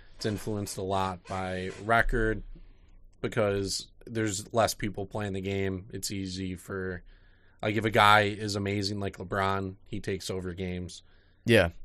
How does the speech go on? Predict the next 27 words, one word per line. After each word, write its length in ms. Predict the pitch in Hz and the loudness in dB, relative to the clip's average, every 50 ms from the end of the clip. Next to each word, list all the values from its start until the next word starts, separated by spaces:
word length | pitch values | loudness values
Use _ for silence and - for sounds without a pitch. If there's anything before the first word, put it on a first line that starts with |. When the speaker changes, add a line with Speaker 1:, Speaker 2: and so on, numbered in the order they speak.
| - - - | -10 -2 4
Speaker 2:
Yeah, 160 | 127 131 110 123 | 6 8 8 8
and, 80 | 143 | 8
and 120 | 151 156 156 | 8 8 8
that's 160 | 151 - - | 6 8 8
what 80 | 160 | 8
it 60 | 139 135 | 6 6
comes 180 | 147 127 110 | 4 2 4
down 160 | 113 110 107 104 | 4 4 4 4
to. 80 | - | 4
Like, 140 | 110 104 98 | 2 4 6
Giannis 580 | 117 120 107 107 107 95 87 85 92 - - - | 8 8 8 8 6 4 2 0 -2 -2 0 2
will 140 | 117 113 - | 4 4 4
always 440 | - 113 113 113 113 107 101 95 | 6 6 6 8 6 6 4 2
be, 520 | 92 - 107 104 98 98 98 95 95 92 90 - - - - - - _ _ - - - - - _ _ _ _ _ _ _ _ _ _ _ - - - | 2 2 2 2 2 2 2 0 0 -2 -6 -8 -12 -20 -20 -20 -20 _ _ -20 -20 -20 -20 -20 _ _ _ _ _ _ _ _ _ _ _ -20 -6 2
I 100 | - 113 | 4 4
feel 260 | 113 - - 123 117 110 | 4 4 4 4 6 6
like, 420 | 104 101 98 95 95 92 - - _ _ - _ _ _ _ - - - - - - - - _ - _ - | 6 6 6 4 2 0 -4 -18 _ _ -20 _ _ _ _ -20 -20 -20 -20 -20 -20 -20 -20 _ -8 _ 2
a 100 | 120 120 | 2 2
top 460 | - - - - 110 110 104 - - - - - - - - | 2 0 0 2 4 4 4 2 -2 -6 -20 -20 -10 -4 -2
M 120 | 117 113 | 0 0
V 140 | 107 113 110 95 | 0 0 -2 0
P 180 | - - 110 | 0 -2 0
pick, 460 | 95 - 107 107 - 156 - - - - - | 6 8 10 10 10 8 2 -4 -20 -18 -6
top 240 | - - 123 104 - | -2 0 0 0 0
three 260 | - 113 113 110 110 | 0 0 2 4 6
at 120 | 113 107 104 | 6 6 6
least. 420 | 113 120 127 135 - - - - | 4 2 0 -2 -2 -6 -10 -10